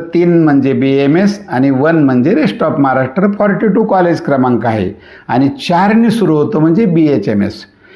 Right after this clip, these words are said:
हे का लक्षात घ्यायचं आहे? एकाच संस्थेचे एकाच शहरामध्ये दोन कॉलेजेस असू शकतात, बीएमएस आणि बीएचएमएस, आणि आपण फक्त शहरावर जातो आणि पडदिशी चुकून आपल्याला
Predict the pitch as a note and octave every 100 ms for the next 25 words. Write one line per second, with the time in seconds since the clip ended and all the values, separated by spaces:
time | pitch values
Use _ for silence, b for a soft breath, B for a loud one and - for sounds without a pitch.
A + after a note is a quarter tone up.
0 | B B G#3 G#3 - F3+ G#3+ A3 G#3 F#3+
1 | E3+ C#3+ C#3+ - C#3+ D3+ G#3 - - D3+
2 | E3+ E3+ E3+ G#3 G#3 G#3 G3+ E3+ C#3+ C#3
3 | - D3 C#3 F3 F#3+ G3+ F#3 E3 E3 -
4 | G3 G3+ G#3+ G3+ F3+ D#3 C#3+ D3 C#3+ C#3+
5 | C#3+ F3+ D#3 C3+ F#3+ A3+ A3 D#3+ C#3+ C#3
6 | C3+ D#3+ - C3+ - F#3 F#3+ - C#3+ C3+
7 | B2 C#3 C#3 C#3 D3 D3+ C#3+ C3+ B2+ C3
8 | B2+ C3+ B2+ F#3 G3+ - B B B C3+
9 | F3+ E3 - G3 E3+ F#3+ - G#3+ G3+ G3
10 | E3+ F#3+ G#3 G#3+ G3+ F#3+ - F3 E3+ F#3+
11 | - G#3+ A#3 F3 D#3+ - E3 F#3+ B B
12 | _ - G3 G3 A#3 B3+ F#3+ - F3+ F3